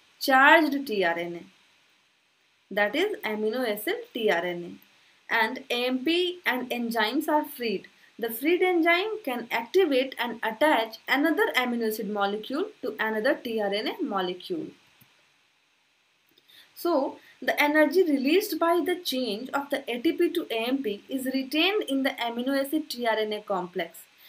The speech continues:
and this energy is later used to drive the formation of peptide bond when amino acid link together on ribosomes. So in the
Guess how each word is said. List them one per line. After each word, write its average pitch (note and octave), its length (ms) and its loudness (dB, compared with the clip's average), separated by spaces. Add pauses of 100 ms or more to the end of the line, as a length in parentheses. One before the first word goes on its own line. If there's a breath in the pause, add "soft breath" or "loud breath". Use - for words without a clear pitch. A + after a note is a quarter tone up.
(160 loud breath)
and A3 260 0
this F4+ 180 2
energy F4 560 2
is A3 220 -8
later A3+ 520 0
used B3 480 -4
to D#4 160 -2
drive A#3 520 2
the F#4+ 140 4
formation B3+ 580 0
of C4 180 -2
peptide G#3 480 0
bond A3+ 240 -6 (280 soft breath)
when C#4 300 2
amino C#4 400 2
acid F4+ 300 0
link C4+ 400 -2
together D4 480 0
on G#3+ 200 -6
ribosomes. F#3 640 -10 (840 loud breath)
So - 260 -2
in G4 100 2
the G#4 160 0